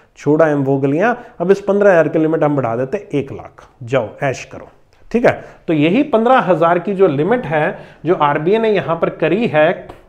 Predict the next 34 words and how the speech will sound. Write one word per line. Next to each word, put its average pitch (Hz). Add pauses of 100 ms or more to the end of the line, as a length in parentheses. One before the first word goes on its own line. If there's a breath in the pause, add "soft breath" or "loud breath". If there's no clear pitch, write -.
ये 151
यहाँ 175
पर 185
बढ़ा 139
दी 180
गई 156
है। 208
पन्द्रह 226
हज़ार 233
पहले 170
थी, 254
stands 196
at 214
fifteen 185
thousand, 226 (360 loud breath)
और 185
इसको 214
यहाँ 190
पर 208
बढ़ाकर 185
अब 214 (1300 soft breath)
propose 247
to 269
exempt 202
the 269
requirement 226
of 226
A 185
F 196
A 240
for 233
transaction 185
up 165
to 240